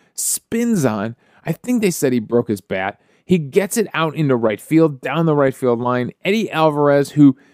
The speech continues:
did not have a great day in right field, he actually helped us out a ton in right field. The first run of this game for the Guardians is due to Eddie Alvarez dropping a ball in right field and then playing way too deep and getting a bad break on a Clement ball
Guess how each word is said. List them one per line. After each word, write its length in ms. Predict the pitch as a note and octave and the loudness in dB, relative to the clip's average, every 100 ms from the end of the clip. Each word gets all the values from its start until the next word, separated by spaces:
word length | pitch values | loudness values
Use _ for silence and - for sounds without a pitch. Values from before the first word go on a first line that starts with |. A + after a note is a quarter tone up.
| _ _ | _ _
did 160 | A#3+ | -2
not 240 | B3 G#3 F3 | -2 -2 -2
have 160 | E3+ | 0
a 80 | C#3 | -2
great 280 | A2+ B2 A#2 | 0 0 2
day 140 | A#2 | -2
in 120 | A2+ G#2+ | -2 -4
right 200 | A2 - | -6 -6
field, 420 | - G#2+ G#2+ - | -2 0 0 -4
he 240 | C#3 D#3 | -2 -2
actually 400 | D3 F#3 - D3+ | -2 -6 -2 0
helped 260 | B2+ C#3+ C3 | 2 -2 -2
us 120 | A#2+ | 0
out 200 | B2 A#2 - | 0 0 -2
a 120 | A#2+ - | -6 -6
ton 500 | - - E3+ E3 D3 | -18 -6 -2 0 -2
in 320 | - B2 A2+ | -4 -4 -2
right 200 | G#2+ G2+ | -2 -4
field. 420 | - F#2 G#2 A2 | -8 -4 -4 -2
The 80 | C#3 | -6
first 260 | - F3+ D#3 | -2 -2 -2
run 420 | C3+ D3 E3+ F3+ | -2 0 2 0
of 140 | E3 | 0
this 160 | D#3+ D3 | 0 0
game 320 | C#3+ D#3 E3+ | -2 0 0
for 80 | D#3 | 0
the 100 | D3+ | -2
Guardians 540 | B2+ D3 E3+ C#3+ C3+ | 0 2 2 -2 -4
is 100 | B2+ | -4
due 140 | B2 C3+ | 0 0
to 160 | - | 0
Eddie 200 | C3 B2+ | -2 0
Alvarez 380 | B2+ B2+ D3 B2+ | 0 0 -2 -2
dropping 560 | A#2 B2 A#2 E3 - C3 | -6 -6 -4 -4 -4 -4
a 60 | |
ball 400 | G#2 A2+ G#2 F#2+ _ _ _ _ | -2 0 0 -2 _ _ _ _
in 220 | C#3+ C3 A#2+ | -4 0 0
right 180 | A2 | -2
field 420 | - A2+ B2 C3+ C3+ | -2 2 4 4 2
and 300 | E3 E3+ D#3+ | -2 0 0
then 240 | G#3+ G#3 F3+ | 2 0 -2
playing 440 | - F3+ F3 D3 | 0 0 0 0
way 220 | D#3+ G3 | 0 0
too 180 | F3+ F#3+ | 0 -4
deep 320 | D3 F#3 F#3 | -2 -2 -2
and 140 | E3 D#3+ | -2 -2
getting 180 | E3 | 0
a 60 | D#3+ | -2
bad 400 | C#3 C#3 D#3 D3+ | -4 -6 -6 -4
break 300 | D3 E3+ D#3+ | -2 -2 -2
on 100 | D3 | -4
a 80 | D#3 | -4
Clement 500 | - D#3 E3 F#3 - | -4 -4 -2 -4 -2
ball 260 | B2 G#2+ | -2 -2